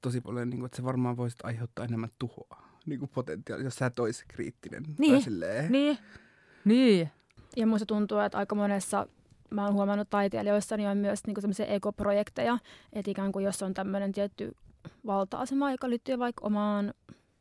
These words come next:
Speaker 3: omaan identiteettiin, vaikka sukupuoleen tai seksuaalisuuteen, ja siihen, että se on niinku tämmöisessä het-, heteronormatiivisessa niinku maailmassa, ö,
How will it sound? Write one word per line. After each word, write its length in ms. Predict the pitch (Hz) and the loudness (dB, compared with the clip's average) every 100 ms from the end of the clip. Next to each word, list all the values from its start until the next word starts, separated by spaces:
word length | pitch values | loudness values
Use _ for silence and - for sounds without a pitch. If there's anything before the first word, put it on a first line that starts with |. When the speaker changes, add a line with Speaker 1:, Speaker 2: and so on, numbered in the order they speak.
| _ _ _ _ | _ _ _ _
Speaker 3:
omaan 260 | 202 202 196 | 0 2 2
identiteettiin, 720 | 196 190 185 190 - 196 190 | 0 0 0 -2 -2 -4 -2
vaikka 240 | 185 185 - | -2 -4 -6
sukupuoleen 560 | 202 190 190 202 190 | -8 -6 -2 -2 -2
tai 160 | 190 - | -4 -6
seksuaalisuuteen, 960 | - - - 208 202 208 202 220 208 214 - - - - | -8 -10 -8 -8 -4 -4 -2 -2 -2 -4 -8 -20 -18 -8
ja 100 | 185 | -6
siihen, 340 | - 185 185 | -4 -4 -4
että 180 | 190 196 | -4 -6
se 120 | 196 | -6
on 320 | 185 190 190 - - - - | -2 -2 -4 -6 -18 -20 -14
niinku 160 | 226 214 | -12 -8
tämmöisessä 340 | 190 185 202 | -8 -6 -8
het-, 180 | 185 - | -10 -10
heteronormatiivisessa 1160 | 202 185 185 180 190 190 208 202 190 196 - 110 - _ | -6 -4 -4 -4 -4 -6 -6 -4 -4 -4 -4 -6 -8 _
niinku 360 | 233 214 233 214 - _ _ _ - | -10 -8 -4 -4 -4 _ _ _ -4
maailmassa, 640 | 202 196 190 190 190 - 202 - _ _ _ _ _ _ _ 254 | 0 2 2 0 -2 -4 -6 -8 _ _ _ _ _ _ _ -6
ö, 180 | 196 | -6